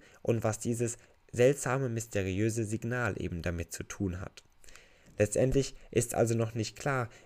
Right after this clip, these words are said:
woher genau diese Fast Radio Bursts kommen, woher dieses Signal, dieser Herzschlag aus unserem Kosmos kommt.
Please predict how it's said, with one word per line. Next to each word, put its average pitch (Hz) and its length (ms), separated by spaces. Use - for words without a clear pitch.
woher 117 460
genau 95 300
diese 95 260
Fast - 440
Radio 98 300
Bursts 92 380
kommen, 123 280
woher 107 380
dieses 110 340
Signal, 120 600
dieser 104 180
Herzschlag 120 840
aus 110 200
unserem 98 340
Kosmos 87 580
kommt. - 420